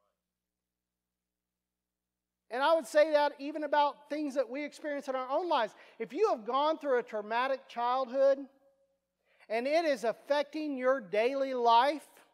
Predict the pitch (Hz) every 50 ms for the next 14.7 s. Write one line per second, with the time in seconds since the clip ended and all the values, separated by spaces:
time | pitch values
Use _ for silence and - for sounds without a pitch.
0 | _ _ _ _ _ _ _ _ _ - 247 247 254 240 233 247 277 311 302 277
1 | 262 240 220 226 233 247 262 233 - 285 285 262 - - - 294 285 302 302 294
2 | - - _ _ _ _ _ _ - 226 226 226 226 226 277 339 311 214 180 151
3 | 156 208 220 220 226 240 254 277 294 302 311 320 302 240 - - _ _ _ _
4 | _ _ _ _ _ _ _ _ _ _ _ _ _ _ _ _ _ _ _ _
5 | _ _ _ _ _ _ _ _ _ - 220 285 349 339 - - - 302 330 320
6 | 311 311 - 226 208 202 220 233 247 254 247 233 220 196 196 202 202 233 269 269
7 | 220 170 160 156 160 190 277 311 294 196 254 247 226 220 208 190 220 202 180 -
8 | - - 269 294 294 247 175 131 104 - _ _ - - _ _ _ _ _ _
9 | _ _ _ _ _ _ _ _ _ _ _ _ _ _ _ _ _ _ _ _
10 | _ _ _ _ _ _ _ _ _ _ _ - 233 285 294 285 262 214 170 170
11 | 254 302 330 330 311 262 214 202 196 214 214 208 180 277 349 339 330 - - 233
12 | 220 214 220 240 226 - 226 214 196 208 320 349 277 247 240 247 - - - -
13 | - - 240 240 233 190 277 370 381 370 349 269 277 277 262 247 233 - - -
14 | 247 220 214 - 240 254 233 - - - 226 220 214 196